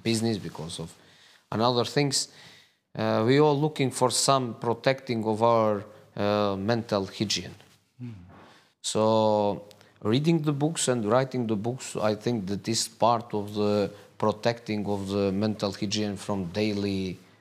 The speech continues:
Speaker 1: things what we are doing in, in politics. Uh, this book don't have nothing with the, with the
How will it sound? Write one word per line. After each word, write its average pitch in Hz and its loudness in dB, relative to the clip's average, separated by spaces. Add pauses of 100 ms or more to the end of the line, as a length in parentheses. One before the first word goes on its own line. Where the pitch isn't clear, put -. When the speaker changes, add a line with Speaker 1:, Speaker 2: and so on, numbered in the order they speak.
(280)
Speaker 1:
things 101 -2
what 95 -6
we 95 -2
are 95 0 (160)
doing 95 -2
in, 92 -6
in 90 -6
politics. - -8 (640)
Uh, 101 -2 (120)
this 127 2
book 127 -4 (560)
don't 120 0 (140)
have 113 2 (260)
nothing 113 -2 (120)
with 101 -4
the, 101 0 (440)
with 101 0
the 101 2